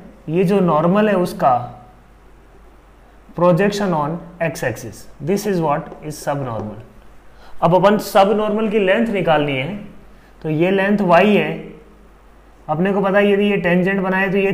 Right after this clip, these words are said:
theta है, तो ये भी क्या होगा, theta। तो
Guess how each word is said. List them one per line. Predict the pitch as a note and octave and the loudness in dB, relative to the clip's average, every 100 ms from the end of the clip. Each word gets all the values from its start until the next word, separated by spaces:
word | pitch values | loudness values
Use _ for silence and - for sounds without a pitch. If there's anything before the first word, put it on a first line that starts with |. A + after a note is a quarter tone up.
| F3 | 0
theta | E3 F#3 F3 | 0 2 2
है, | C3+ C#3+ - - - - - | 0 -4 -10 -18 -20 -16 -6
तो | |
ये | D#3+ E3+ F#3+ | -2 2 4
भी | G#3+ | 2
क्या | G#3 F#3 | 4 4
होगा, | F3+ G3+ G3+ | 4 2 -2
theta। | C#3 B2+ A#2 A2+ - - - - - - - | -4 -4 -6 -10 -16 -20 -20 -20 -20 -20 -20
तो | - | -2